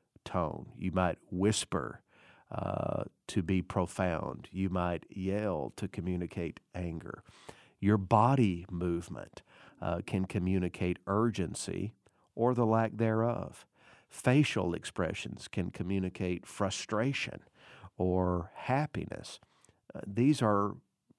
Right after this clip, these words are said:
uh, all, uh, different expressions of tones that are in the Bible. So what I would say is, uh,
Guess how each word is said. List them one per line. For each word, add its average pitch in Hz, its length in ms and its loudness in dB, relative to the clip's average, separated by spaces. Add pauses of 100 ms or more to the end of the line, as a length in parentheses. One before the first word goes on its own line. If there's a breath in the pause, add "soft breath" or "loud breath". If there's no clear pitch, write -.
(240)
uh, 50 320 -4 (300)
all, 110 680 6 (440 loud breath)
uh, - 40 -20 (220)
different 131 440 4
expressions 101 1080 0
of 92 380 2
tones 104 720 2
that 95 160 0
are 90 120 -2
in 92 260 -2
the 92 100 -4
Bible. 95 500 -6 (360 loud breath)
So - 140 -2
what 110 120 6
I 165 140 4
would 175 120 2
say 98 260 2
is, 95 500 0 (400 loud breath)
uh, - 100 -2